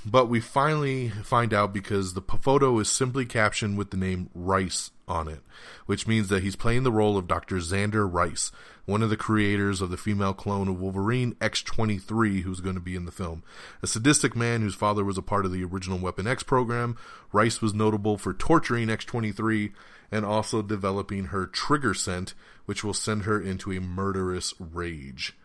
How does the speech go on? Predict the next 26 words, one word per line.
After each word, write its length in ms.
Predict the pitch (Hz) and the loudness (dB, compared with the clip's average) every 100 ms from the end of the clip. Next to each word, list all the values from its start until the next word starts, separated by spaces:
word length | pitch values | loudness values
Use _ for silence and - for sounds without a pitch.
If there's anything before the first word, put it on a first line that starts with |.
| - - - - - | -20 -20 -20 -20 -18
So 160 | - | -10
there 160 | 85 95 | -4 -4
you 120 | 98 | -2
go. 220 | 123 92 - - - | -2 -4 -8 -18 -8
That 200 | 90 95 | -6 -4
is 200 | 92 - | -6 -6
who 400 | 101 95 92 92 - _ _ _ _ - _ | -6 -6 -6 -10 -16 _ _ _ _ -20 _
he's 140 | 107 | -6
gonna 100 | 101 | -4
be 80 | 107 | -2
playing, 220 | 131 123 | 0 4
Rice, 460 | 139 180 220 - - - - | 8 8 6 0 -4 -18 -14
Richard 440 | 98 104 110 98 - | -10 -6 -6 -6 -8
E. 280 | 95 95 85 - | -8 -8 -10 -14
Grant 460 | - 92 92 85 82 - _ - - - - | -10 -6 -6 -8 -12 -20 _ -20 -20 -18 -10
in 340 | 87 87 92 - | -6 -6 -8 -8
Logan. 540 | 92 87 82 78 78 - - - _ _ - - _ _ _ _ - - | -4 -4 -4 -8 -14 -16 -20 -20 _ _ -20 -20 _ _ _ _ -20 -6
We 140 | 143 123 | 0 0
have 100 | 120 | 2
the 100 | 120 | 0
official 380 | 117 135 - | 0 0 0
season 360 | 123 127 117 110 | -2 -2 -2 -2
two 240 | - 123 | -2 -2
trailer 600 | 120 - 123 120 117 117 - - - - | 0 2 2 2 2 0 -4 -18 -20 -4
for 380 | 127 113 101 98 | 2 4 4 0
Humans. 600 | 110 127 143 165 170 | -2 0 2 0 -2